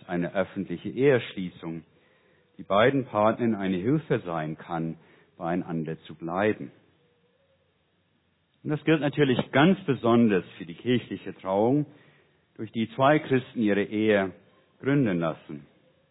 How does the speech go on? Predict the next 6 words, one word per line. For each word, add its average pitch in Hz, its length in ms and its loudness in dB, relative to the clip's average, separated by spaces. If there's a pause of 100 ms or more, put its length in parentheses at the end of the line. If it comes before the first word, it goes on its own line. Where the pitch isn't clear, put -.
(1160)
Eine 131 160 -4
christliche 165 460 0
Ehe 131 480 6
ist - 160 -8
ja 98 140 2
so 156 200 0